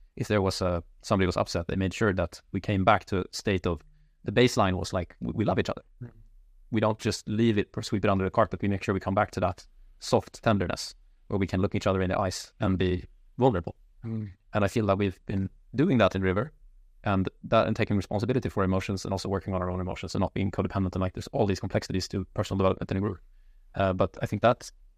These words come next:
Speaker 1: community and that, um, community as a verb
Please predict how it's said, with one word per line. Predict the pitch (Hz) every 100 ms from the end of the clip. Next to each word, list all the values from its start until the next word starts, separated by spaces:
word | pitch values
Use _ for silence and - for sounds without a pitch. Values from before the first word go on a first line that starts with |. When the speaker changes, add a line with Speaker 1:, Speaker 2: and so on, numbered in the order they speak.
| -
Speaker 1:
community | 117 117 113 - 107
and | 95
that, | 95 - - _ -
um, | 98 95 92 - _ _ _ - -
community | 120 117 104
as | 101 104
a |
verb | 123 101